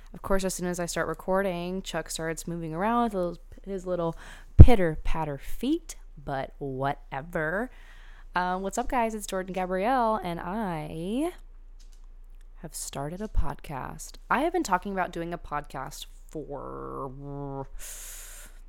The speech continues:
two years? I wanna say three, but I feel like that is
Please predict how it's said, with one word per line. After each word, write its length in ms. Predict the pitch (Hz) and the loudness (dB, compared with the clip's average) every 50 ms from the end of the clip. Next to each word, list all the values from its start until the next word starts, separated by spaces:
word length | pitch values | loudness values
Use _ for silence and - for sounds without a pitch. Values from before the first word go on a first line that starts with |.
| - - - - - - - | -16 -16 -16 -16 -16 -14 -14
two 260 | - - - 202 208 | -14 -10 -8 -6 -2
years? 1080 | 233 233 233 240 240 254 277 294 311 311 330 330 330 339 - - - - - - - - - - | -2 -2 -2 -4 -8 -10 -10 -10 -8 -6 -4 -4 -4 -6 -6 -8 -8 -8 -8 -8 -10 -8 -2 0
I 40 | 233 | 2
wanna 240 | 240 277 311 359 | 4 4 4 4
say 220 | 359 - - 403 370 | 4 4 4 2 2
three, 920 | - - - - - 190 175 170 165 170 170 175 196 226 277 359 440 440 - | 0 -6 -14 -10 -6 -4 -4 -2 0 0 0 2 0 0 2 2 2 2 8
but 100 | - 269 | 8 8
I 80 | 240 220 | 8 8
feel 220 | - - 233 240 | 4 2 2 4
like 300 | 302 403 403 - - - | 4 4 0 0 -2 0
that 240 | 185 175 175 170 - | 4 4 4 4 4
is 560 | - 170 170 165 160 151 151 - - - - | 2 0 0 0 -2 -2 -4 -6 -8 -8 -10